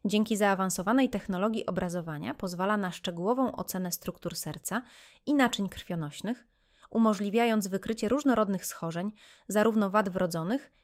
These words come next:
jak i zmian bliznowatych czy kardiomiopatii. Badanie M R serca jest bezpieczne, nieinwazyjne i często wykonywane, gdy inne badania, takie jak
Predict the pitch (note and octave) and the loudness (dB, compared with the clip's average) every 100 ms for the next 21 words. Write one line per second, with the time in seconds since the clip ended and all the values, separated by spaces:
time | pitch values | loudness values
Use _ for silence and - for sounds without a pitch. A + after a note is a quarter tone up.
0 | _ A3 A#3 A#3 G#3+ G3+ G3 G3 F3+ F3 | _ -2 -2 -2 2 2 0 -2 -2 -4
1 | D#3+ - C4+ - - B3+ F#3 F3 F3+ F3 | -6 -6 -6 -4 -6 -4 -4 -2 -4 -4
2 | F3 - - - - _ _ _ _ _ | -6 -8 -10 -12 -14 _ _ _ _ _
3 | - F3+ F3 F#3 F#3+ - F#3+ F3+ - F#3 | -4 0 0 0 -2 -2 0 0 -2 -4
4 | - E3+ E3+ D#3+ - F#3 G3+ - A3+ B3 | -4 -6 -6 -8 -6 -6 -4 -2 -2 -4
5 | _ _ _ G3+ B3+ E4 A3 F#3 E3+ F3 | _ _ _ 0 2 2 2 0 -2 -4
6 | F3 - - D#4+ D#4+ C4+ A3 G3 F3 E3+ | -6 -8 -4 -2 0 0 0 -4 -4 -6
7 | D#3 A#3 - - - _ F3+ E3 - D#4+ | -4 -4 -6 -16 -20 _ -4 -4 0 2
8 | D4+ A3 F#3+ E3+ D#3 F#3+ - F3 E3+ E3 | 4 4 2 0 -4 -6 -6 -6 -6 -4
9 | D#3+ D#3 | -4 -8